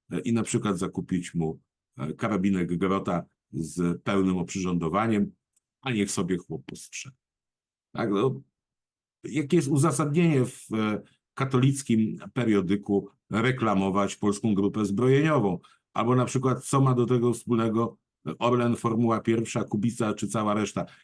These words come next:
Na przestrzeni ośmiu lat te reklamy się pojawiały. Mm, również, e, kwestia tych artykułów sponsorowanych. E, proszę państwa, teraz Koalicja Obywatelska, w zasadzie koalicja rządowa, powinna się wziąć do ostrej pracy,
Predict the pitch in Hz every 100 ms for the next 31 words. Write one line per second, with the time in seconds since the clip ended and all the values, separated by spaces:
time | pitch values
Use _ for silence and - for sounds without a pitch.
0 | _ - 139 185 175 196 190 175 165 170
1 | 170 170 156 139 156 147 135 139 139 139
2 | 139 139 107 76 - _ _ - 90 101
3 | 95 - 113 139 139 131 131 82 110 107
4 | - - 139 139 135 131 135 127 139 135
5 | 131 131 127 123 117 113 117 143 98 80
6 | _ - _ _ - 90 - - 139 180
7 | 202 151 - _ _ _ _ _ _ _
8 | _ _ 165 214 208 - 135 120 135 143
9 | 131 104 90 87 73 69 - 98 131 156
10 | 82 95 104 113 110 120 127 101 123 151
11 | 92 80 65 90 123 127 _ _ _ -
12 | 117 190 175 139 120 98 127 131 110 -
13 | 151 147 107 87 78 78 71 117 143